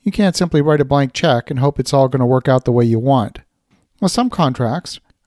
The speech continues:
are guaranteed maximum price contracts. In those contracts, you go through tremendous pains to make sure that the scope of work is fully understood, and you conduct a detailed review of the specifications.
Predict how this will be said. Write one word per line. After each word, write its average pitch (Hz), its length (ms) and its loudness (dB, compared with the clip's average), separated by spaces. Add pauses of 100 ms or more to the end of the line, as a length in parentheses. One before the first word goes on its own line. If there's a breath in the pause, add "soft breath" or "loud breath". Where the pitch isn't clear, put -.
are 170 80 -2
guaranteed 175 440 0
maximum 165 480 0
price 135 280 -2
contracts. - 680 -2 (280)
In 165 160 -4
those 175 240 2
contracts, 151 580 -2 (480 soft breath)
you - 80 -10
go 160 160 2
through 160 160 -2
tremendous 151 560 -2
pains 156 540 -2
to - 80 -6
make 143 240 -2
sure 156 320 0
that 151 160 -8
the 151 100 -6
scope - 300 -4
of 143 80 2
work 139 200 0
is 123 120 -6
fully 139 280 0
understood, 151 600 0 (680 soft breath)
and 160 320 0
you 170 80 2
conduct 160 380 -2
a 160 60 -2
detailed 156 500 -2
review 151 280 2
of 143 40 4
the 143 80 -2
specifications. 135 920 -4